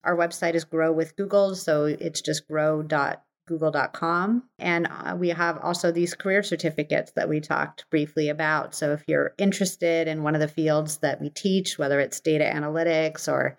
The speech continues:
project management or user experience design or I T support, check those out as well. You can find them all on the Grow with Google site.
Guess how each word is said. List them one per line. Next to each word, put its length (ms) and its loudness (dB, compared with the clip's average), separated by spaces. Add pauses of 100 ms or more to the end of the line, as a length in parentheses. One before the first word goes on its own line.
(140)
project 380 0
management 800 0
or 240 0 (100)
user 240 0
experience 460 0
design 560 0
or 100 -2
I 140 2
T 160 -6
support, 480 0 (120)
check 200 -4
those 200 0
out 220 2
as 160 -4
well. 400 2
You 60 -2
can 180 -8
find 240 -2
them 120 -4
all 280 2
on 160 -2
the 80 -4
Grow 160 2
with 140 -2
Google 240 0
site. 580 -2